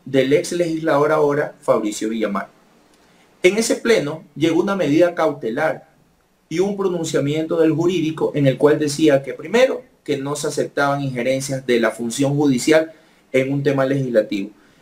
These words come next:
Y segundo, que además de aquello, no había sido notificado el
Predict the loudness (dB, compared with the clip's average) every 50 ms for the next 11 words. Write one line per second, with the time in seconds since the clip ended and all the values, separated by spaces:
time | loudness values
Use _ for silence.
0 | _ _ -4 0 2 4 4 4 2 -2 -2 -4 -8 -12 -12 -16 _ _ _ _
1 | _ _ _ -2 -2 0 0 -2 -4 -4 -4 -4 -4 -4 -6 -6 -6 -6 -4 -4
2 | -6 -8 -10 -14 _ _ -6 0 0 0 0 0 0 0 -2 -2 -2 -2 -2 -4
3 | -2 -6 -8 -8 -10 -10 -10 -12 -8 -2 0 2 4 4 2 0